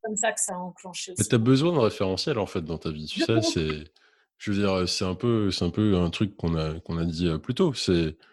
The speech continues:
Speaker 2: au début, tu te dis, euh, la Parisienne, c'est, c'est, c'est fou, c'est super loin. Et une fois que tu l'as faite, tu, tu te dis que finalement, c'est peut-être pas si loin que ça. Et,
Speaker 1: Non, mais
Speaker 2: enfin,
Speaker 1: tout
Speaker 2: tu
Speaker 1: à
Speaker 2: vois,
Speaker 1: fait.
Speaker 2: t'es, t'as besoin de, de,
Speaker 1: T'as
Speaker 2: de
Speaker 1: besoin de t'identifier. Et le problème, c'est vrai que du coup,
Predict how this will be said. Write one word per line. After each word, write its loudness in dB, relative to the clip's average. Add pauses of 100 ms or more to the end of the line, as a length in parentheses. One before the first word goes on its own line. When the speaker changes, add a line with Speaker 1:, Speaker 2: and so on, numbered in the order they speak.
(300)
Speaker 2:
au -6
début, 0
tu -6
te -8
dis, 2
euh, 0
la 2
Parisienne, 6
c'est, -2
c'est, -2
c'est 0
fou, 4
c'est 4
super 6
loin. 8
Et 2
une 6
fois 2
que -6
tu -6
l'as 0
faite, 4
tu, -8 (640)
tu -2
te -8
dis 2
que -20
finalement, 4
c'est 0 (100)
peut-être -6
pas 2
si 2
loin 6
que 0
ça. 6 (120)
Et, 6 (380)
Speaker 1:
Non, -12 (220)
mais -6
Speaker 2:
enfin, -4
Speaker 1:
tout -4
Speaker 2:
tu 4
Speaker 1:
à 8
Speaker 2:
vois, 0
Speaker 1:
fait. -14 (260)
Speaker 2:
t'es, -12
t'as 4
besoin 4
de, 4
de, -2
Speaker 1:
T'as -2
Speaker 2:
de -4
Speaker 1:
besoin -6
de -10
t'identifier. -4
Et 0
le 2
problème, -2
c'est -2
vrai -4
que -4
du -6
coup, -8